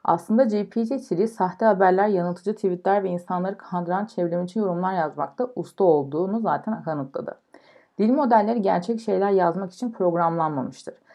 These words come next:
Sadece bir insanın makul bir şekilde ne yazacağını tahmin etmek için programlanmıştır.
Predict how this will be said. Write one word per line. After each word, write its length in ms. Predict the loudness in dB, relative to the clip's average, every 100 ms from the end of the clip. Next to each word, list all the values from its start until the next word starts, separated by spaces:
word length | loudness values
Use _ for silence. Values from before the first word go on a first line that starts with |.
| _ _
Sadece 400 | 0 2 2 0
bir 100 | -4
insanın 560 | -4 -4 -4 -4 -6 -14 -2
makul 440 | 2 2 2 -2
bir 100 | -2
şekilde 460 | -4 -6 -6 -6 -4
ne 60 |
yazacağını 540 | -2 -2 -2 -4 -4 -2
tahmin 320 | -2 -2 -4
etmek 240 | -6 -6
için 180 | -8 -12
programlanmıştır. 1000 | -4 -4 -2 -2 -4 -6 -8 -10 -14 -16